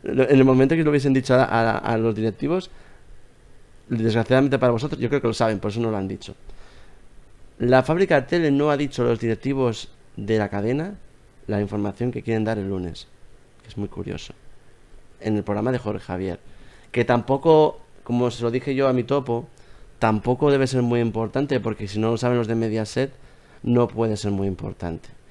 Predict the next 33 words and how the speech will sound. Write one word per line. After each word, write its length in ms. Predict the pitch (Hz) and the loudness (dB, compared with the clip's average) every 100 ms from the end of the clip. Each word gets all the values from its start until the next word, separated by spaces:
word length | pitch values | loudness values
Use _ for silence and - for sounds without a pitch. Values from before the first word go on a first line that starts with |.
| - - | -20 -6
E 80 | - | 0
incluso 300 | 131 135 131 | 0 0 -2
están 220 | 127 143 | 2 2
diciendo 680 | 151 135 151 160 143 147 151 - - | 2 2 2 2 2 0 -2 -14 -6
que 120 | 123 | -6
si 100 | 113 | -4
será 180 | - 117 | -2 0
un 80 | |
cambio 220 | 127 123 120 | 2 0 2
de 80 | |
imagen, 380 | 110 117 131 117 | 2 0 0 -2
un 200 | 113 110 | 0 2
logo, 300 | 127 123 113 | 2 0 -2
todo 260 | - 107 117 | -6 -6 -4
esto, 340 | 127 - 110 - - - - - | -6 -6 -8 -10 -18 -20 -20 -10
a 100 | - | -2
mí 100 | 120 | 2
me 100 | 131 | 4
han 80 | 127 | 4
dicho 440 | 131 131 131 131 - - - - - | 0 -2 -2 -2 -4 -20 -20 -20 -12
que 120 | - | -2
eso 160 | 127 131 | 0 0
es 80 | 113 | -4
imposible, 520 | 98 90 - - 95 | -6 -6 -12 -14 -12
que 120 | - | -2
no 140 | 120 113 | -2 0
puede 240 | 113 107 | -2 -2
ser, 340 | - 131 143 - - - - - - | 0 0 0 -6 -20 -20 -20 -20 -4
porque 220 | 117 117 | -2 2
hablan 200 | 127 131 | 4 4
de 60 | 123 | 4
una 100 | 120 | 2
exclusiva, 680 | 104 110 104 139 143 170 | -2 -4 -2 0 2 0